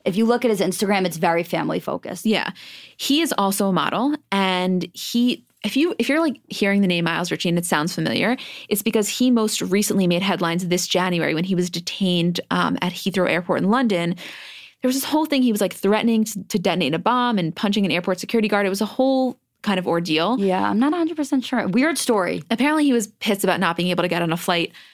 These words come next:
Speaker 2: I don't know. It seems like just something that got taken
Speaker 1: Yeah.
Speaker 2: to the next level for some reason. Anyway, um, right now he's signed to Wilhelmina Models, and he made his first runway debut at New York Fashion Week in two thousand eighteen.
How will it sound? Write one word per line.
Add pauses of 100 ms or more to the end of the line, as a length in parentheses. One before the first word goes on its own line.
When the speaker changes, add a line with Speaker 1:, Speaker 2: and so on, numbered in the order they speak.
(160)
Speaker 2:
I
don't
know.
It
seems
like
just
something
that
got (400)
taken (380)
Speaker 1:
Yeah.
Speaker 2:
to
the
next
level
for
some
reason.
Anyway, (600)
um,
right
now
he's
signed
to
Wilhelmina
Models, (120)
and
he
made
his
first
runway
debut
at
New
York
Fashion
Week
in
two
thousand
eighteen.